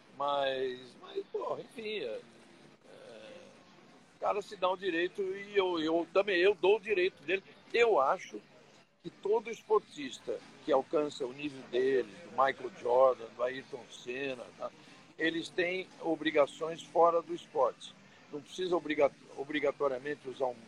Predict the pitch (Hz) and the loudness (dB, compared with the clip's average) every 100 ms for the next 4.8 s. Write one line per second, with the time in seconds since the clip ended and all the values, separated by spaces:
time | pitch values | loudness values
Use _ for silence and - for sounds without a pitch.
0 | - 135 143 135 - 117 120 117 139 131 | -12 -4 -2 -2 -8 -8 -2 -2 -4 -8
1 | 127 - 107 - - - 135 127 147 147 | -12 -12 -20 -20 -20 -10 -6 -2 -2 2
2 | 156 147 - 160 151 160 - 160 151 156 | 2 2 0 -8 -4 -6 -4 -8 -8 -14
3 | 165 - 160 - 156 165 156 - - - | -10 -4 -4 -2 -4 -4 -8 -16 -20 -20
4 | - - - - 156 156 147 | -20 -20 -20 -12 0 2 4